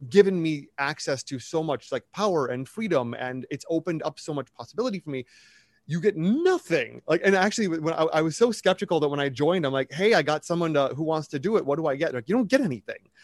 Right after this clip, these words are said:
You get the joy of your friend now has this. Like, what do you get out of telling your friend, "Oh my God, you have to go see this movie"? You don't get anything. All you get is the, "Oh my God, I know, right? Wasn't that great?" And we are so stingy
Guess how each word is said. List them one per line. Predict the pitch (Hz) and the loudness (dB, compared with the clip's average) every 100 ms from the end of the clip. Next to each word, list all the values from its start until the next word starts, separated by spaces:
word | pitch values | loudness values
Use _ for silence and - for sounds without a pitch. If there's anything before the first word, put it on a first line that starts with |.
| - | -6
You | - 185 | -2 2
get | 240 - | 2 0
the | 185 | 0
joy | 143 196 220 147 | 2 4 4 2
of | 131 | 2
your | 160 | 0
friend | - 180 185 185 | 2 -2 0 -2
now | 180 165 | -2 -2
has | 147 208 202 123 | 0 -2 -2 -4
this. | 117 113 - - - | -6 -6 -12 -18 -4
Like, | 190 | -4
what | 156 208 | 2 2
do | 220 | 2
you | 233 | -4
get | 147 175 185 | -2 0 0
out | 147 151 | 0 0
of | 143 - - | 0 -4 -4
telling | 180 190 185 | 0 2 4
your | 160 | 2
friend, | 143 196 180 151 - | 2 0 0 0 6
"Oh | 180 | 6
my | 160 156 | 6 2
God, | 160 143 | 2 0
you | 131 | 0
have | 127 160 - | -4 -4 -4
to | 156 | -2
go | 143 | -2
see | 131 160 | -2 -4
this | 139 - | -4 -2
movie"? | 190 147 113 - _ - | -2 -2 -8 -12 _ 0
You | 233 | 2
don't | 277 | 4
get | 233 339 | 4 4
anything. | 294 214 151 127 135 _ _ | 6 4 2 -2 -4 _ _
All | 185 | 4
you | 214 220 | 4 4
get | 226 233 | 2 2
is | 202 160 | 2 2
the, | 165 - - | 0 -2 -2
"Oh | 277 | 0
my | 285 262 | 4 2
God, | 254 233 | 2 0
I | 208 | 2
know, | 226 254 | 4 4
right? | 220 254 233 | 4 0 2
Wasn't | 220 226 254 | 2 2 -2
that | 240 | -2
great?" | - 214 240 - - _ | -2 -4 -4 -8 -20 _
And | 185 180 | 2 2
we | 185 | 0
are | 151 | 0
so | 143 - - - 208 240 311 330 - _ _ _ _ _ | -4 -12 -14 -6 0 2 2 0 -4 _ _ _ _ _
stingy | - - - 233 254 262 170 123 117 104 101 | -16 -16 -4 0 2 2 0 -4 -8 -8 -12